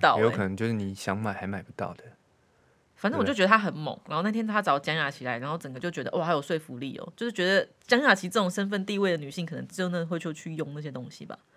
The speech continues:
Speaker 2: 嗯哼。
Speaker 1: 而且之前我不是做结论的时候，都是说“时间在走，保养在我”。
Speaker 2: 嗯哼。
Speaker 1: 就是学
Speaker 2: 然后今天还有吗？
Speaker 1: 蒋雅琪的。
Speaker 2: 哦，是啊。
Speaker 1: <laughs>
Speaker 2: 哦。
Speaker 1: 是不是很有智慧？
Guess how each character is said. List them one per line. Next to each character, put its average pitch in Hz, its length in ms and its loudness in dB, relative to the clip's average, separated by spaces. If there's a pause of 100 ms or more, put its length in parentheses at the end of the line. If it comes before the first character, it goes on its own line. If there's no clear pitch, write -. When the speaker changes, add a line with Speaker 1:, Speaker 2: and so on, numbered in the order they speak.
(120)
Speaker 2:
嗯 104 320 -2
哼。 117 1120 0
Speaker 1:
而 220 60 -2
且 214 300 4
之 220 160 -6
前 208 140 2
我 156 80 2
不 165 120 -4
是 180 100 -2
做 185 160 0
结 156 160 -4
论 170 140 0
的 165 100 0
时 151 140 -6
候， 147 120 -2
都 156 140 -4
是 160 100 -6
说 156 160 -6
“时 156 140 -10
间 160 160 -2
在 165 100 0
走， 131 140 -4
保 135 140 0
养 131 180 -4
在 131 160 -2
我”。 - 160 -10 (140)
Speaker 2:
嗯 117 220 2
哼。 113 200 0 (120)
Speaker 1:
就 - 40 -20
是 180 60 0
学 - 0 -
Speaker 2:
然 123 80 12
后 135 60 12
今 143 120 4
天 151 140 8
还 131 60 10
有 117 100 10
吗？ 107 100 4
Speaker 1:
蒋 - 20 0
雅 127 40 -2
琪 - 80 -6
的。 - 120 -12
Speaker 2:
哦， 123 100 6
是 151 160 8
啊。 123 120 12 (340)
Speaker 1:
<laughs> 320 340 6
Speaker 2:
哦。 135 1200 12 (260)
Speaker 1:
是 - 140 10
不 - 40 12
是 294 120 10
很 254 100 12
有 202 100 8
智 202 240 2
慧？ 160 240 6